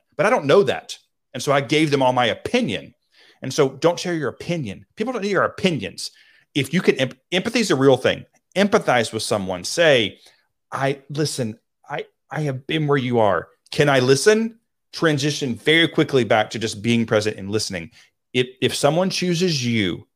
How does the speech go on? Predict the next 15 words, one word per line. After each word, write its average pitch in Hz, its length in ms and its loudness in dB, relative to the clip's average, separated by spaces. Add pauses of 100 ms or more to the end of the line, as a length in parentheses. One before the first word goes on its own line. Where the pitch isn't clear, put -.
(340)
to - 80 -10
be 113 80 2
the 104 120 -2
human 147 360 2
they 143 140 6
open 117 240 4
up 110 120 -2
to, 147 280 -2 (400)
give 131 340 4
them 123 280 2
the 113 80 2
gift 113 420 0
of 104 120 0
your 95 140 -2
presence. - 760 -4